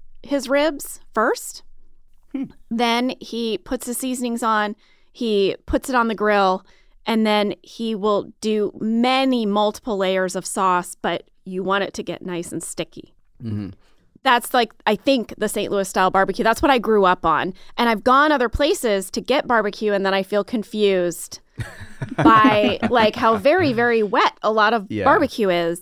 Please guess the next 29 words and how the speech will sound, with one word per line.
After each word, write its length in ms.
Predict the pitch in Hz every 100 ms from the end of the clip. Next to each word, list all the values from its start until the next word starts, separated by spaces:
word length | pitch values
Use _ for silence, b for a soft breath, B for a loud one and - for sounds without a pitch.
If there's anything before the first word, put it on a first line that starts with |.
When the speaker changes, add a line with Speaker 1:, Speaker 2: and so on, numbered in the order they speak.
| -
Speaker 3:
Most 320 | 110 120 120
of 200 | 131 95
the 320 | 104 104 98 -
east, 580 | 110 104 - - - - _ _
southern, 500 | - 110 110 104 101
eastern 680 | 110 101 - - 90 73 80
barbecue, 320 | 87 82 71
right? 140 | 104 -
Texas 340 | 170 147 101
is 100 | 95
dry, 360 | 101 98 76 73
right? 320 | 82 107 - -
Speaker 1:
I 80 | 254
think 160 | 311 359
Texas 340 | 339 - 349
is, 100 | 277
like, 140 | 262 220
a 60 |
dry 300 | 185 208 214 277
rub. 320 | 320 381 415
Speaker 2:
Yeah. 440 | 349 170 160 151 151 -
Is 160 | 220
Kansas 420 | - 240 254 254
City? 380 | - 254 277 294
Kansas 300 | 285 285 262
City 140 | 220 220
is 120 | 185
more 200 | 165 151
wet, 380 | 147 156 156